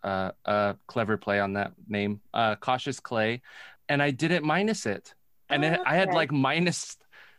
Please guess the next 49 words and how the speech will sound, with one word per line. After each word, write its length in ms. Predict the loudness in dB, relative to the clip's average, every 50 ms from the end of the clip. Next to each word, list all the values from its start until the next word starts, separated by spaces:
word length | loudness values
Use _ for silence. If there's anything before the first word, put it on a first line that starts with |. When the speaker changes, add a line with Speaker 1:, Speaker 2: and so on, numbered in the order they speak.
| _ _ _ _ -2
Speaker 1:
I 120 | 0 2 2
had 120 | 2 0
skipped, 460 | -2 -4 -6 -2 0 -2 -2 -2 -4 -6
like, 220 | -6 -6 -8 -8
ten 280 | -6 -2 0 2 2 2
songs 400 | 0 2 0 2 2 0 0 0
in 60 | 2 2
a 80 | 4
row 200 | 4 4 4 4 4
right 180 | 2 2 0
before 400 | -2 -8 -6 -2 0 2 4 4
it. 120 | 4 2 0
And 120 | 0 0
that, 180 | 0 0 0 -2 -8 -12 -12 -12 -12 -12
so 120 | -10 -4 -2
then 180 | 0 2 2
I 60 | 2 2
listened 340 | 2 2 2 2 0 0
to 100 | 0 2
it 60 | 2 2
again 360 | 2 2 2 2 2 2 0
'cause 100 | -2 0
I 80 | 0 2
thought, 200 | 2 2 2 2
"Oh, 300 | 2 2 2 0 -2 -4 -4
maybe 260 | -4 -2 0 2 2
I 60 | 0
just 300 | 0 -2 -6 -8 -10 -14 _ _ _ -18 -12 -8
didn't 220 | -8 -6 -6 -6
listen 220 | -6 -6 -6 -6 -8
to 140 | -6 -6 -6
it 80 | -2 0
right." 220 | 0 0 0 0 -2
And 280 | -2 -2 0 -2 -2 -6 -10 -20 -20 -20 -20 -20 -20 _ _ _ -6
it 80 | -2 0
was 200 | 0 0 0 0
really 200 | 0 2 2 2
good. 200 | 0 0 -2 0
It's 160 | 0 -2 -2 0
just, 240 | -2 -2 -2 -2
it's 180 | -4 -6 -4 -4
a 60 | -6
smooth 460 | -6 -2 0 0 2 2 0 0 -2
beat 360 | 0 2 2 4 4 2 0 -2 -2
and 200 | 0 0 2 2
it's, 380 | 2 0 -2 -6 -12 -16 -16 -18 _ _ _ _ _ _ _ _ _ _ _ _ _ _ _ _ _ _ _ -4
it's 260 | -4 -2 -2 -4 -4
really 220 | -2 0 2 2 2
melodic 760 | 4 2 2 2 2 2 2 2 2 0 -4 -4 -8 -20